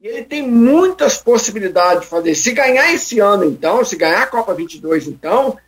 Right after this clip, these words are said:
aí essa chance, ela se eleva consideravelmente. Ele acha que ele tem três Copas do Mundo a mais, folgado, quatro, se bobear, ainda quatro Copas do Mundo ainda pra jogar. Seriam seis Copas do Mundo pra ele. A chance dele ganhar três vezes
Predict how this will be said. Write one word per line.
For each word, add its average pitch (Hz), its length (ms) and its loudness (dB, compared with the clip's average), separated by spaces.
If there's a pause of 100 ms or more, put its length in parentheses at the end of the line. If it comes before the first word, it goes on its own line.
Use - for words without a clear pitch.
(220)
aí 247 300 -4
essa 403 240 -4
chance, 302 500 -6 (380)
ela 226 200 -6
se 254 180 -2
eleva 226 340 2
consideravelmente. 233 1160 -4
Ele 160 120 -2
acha 170 180 -2
que 240 60 -8
ele 233 80 -6
tem 226 400 -4 (540)
três 254 400 -2
Copas 226 400 0
do 214 100 -4
Mundo 208 280 -2
a 190 120 2
mais, 180 480 -2
folgado, 196 760 -2 (120)
quatro, 233 720 -6 (220)
se - 140 -20
bobear, 220 320 -4
ainda - 240 -6 (380)
quatro 254 340 -12
Copas 240 360 -2
do 240 100 -8
Mundo 220 260 0
ainda 220 420 2 (380)
pra 208 160 -10
jogar. 220 480 0
Seriam 190 320 -6
seis 240 420 -4
Copas 202 360 -4
do 190 100 -12
Mundo 180 320 -8
pra 147 160 -4
ele. 151 180 2
A 135 60 -2
chance 226 320 -4
dele 240 140 -4
ganhar 185 280 -2
três 151 280 -6
vezes 226 320 2